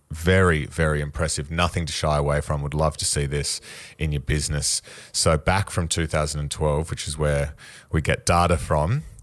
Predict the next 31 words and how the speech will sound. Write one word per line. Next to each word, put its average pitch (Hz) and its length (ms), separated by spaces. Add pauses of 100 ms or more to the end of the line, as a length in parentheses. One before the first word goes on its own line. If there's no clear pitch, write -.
(760)
we 82 100
had 80 160
two 98 160
thousand 90 320
and 80 140
twelve 78 340
to - 120
thirteen, 85 600 (680)
a - 60
hundred 87 340
and 82 100
seventy-two 80 680
percent - 420
revenue 82 380
growth, 117 420 (400)
fifty-four 101 640
percent - 480 (240)
the 82 100
following 85 500
year, 104 300 (300)
fi-, - 220
forty-nine 90 680
percent, 85 440
thirty-five 98 680
percent, 78 440
thirty 95 400
percent, 78 440
forty-nine 95 640
percent, 80 460 (100)
forty-three 92 680
percent, 82 440